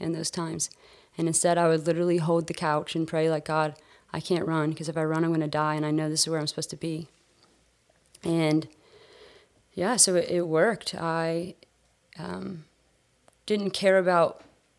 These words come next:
pleasing other people going through this program the second time. I, I cared about finding a real relationship with God. Um, I was always caught up in wanting to know my purpose, and I feel like God showed me that my purpose would be revealed to me if I was just obedient in the now,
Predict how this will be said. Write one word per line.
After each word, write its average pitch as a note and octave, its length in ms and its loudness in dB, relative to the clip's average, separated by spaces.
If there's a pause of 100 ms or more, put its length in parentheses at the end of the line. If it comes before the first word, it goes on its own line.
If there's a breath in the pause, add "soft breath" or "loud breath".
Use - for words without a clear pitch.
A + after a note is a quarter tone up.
(300)
pleasing G3 440 2
other G3 180 2
people G3+ 460 -4 (160)
going F#3+ 240 4
through F#3 120 -2
this F#3+ 120 -2
program F#3+ 400 2
the F#3 80 2
second F#3+ 320 2
time. F#3+ 320 0
I, - 220 -4
I E3+ 120 -2
cared F3+ 220 0
about E3+ 320 2
finding E3+ 340 4
a D#3 60 2
real D#3+ 320 0
relationship E3 460 0
with D3+ 140 -8
God. D3+ 340 -2 (600 soft breath)
Um, F#2 460 -8 (100)
I D#3+ 60 -8
was E3 140 0
always F3+ 260 4
caught F3 220 0
up E3+ 180 0
in E3 120 0
wanting E3+ 220 2
to F3 100 -2
know E3+ 120 0
my E3 140 0
purpose, E3+ 640 2 (560 soft breath)
and D#3+ 200 -2
I D#3+ 120 -2
feel F#3+ 180 -2
like E3+ 160 2
God E3 240 0
showed E3+ 220 2
me E3+ 140 4
that D#3 340 -4 (960)
my F3+ 140 0
purpose F3+ 440 2
would F#3 120 0
be F3 120 0
revealed D#3+ 400 0
to F3+ 100 2
me E3+ 180 4
if D#3+ 100 -4
I D#3+ 100 -2
was E3 120 0
just E3 180 -2
obedient D#3+ 460 -2
in D#3 300 2
the D3 80 0
now, C#3+ 340 0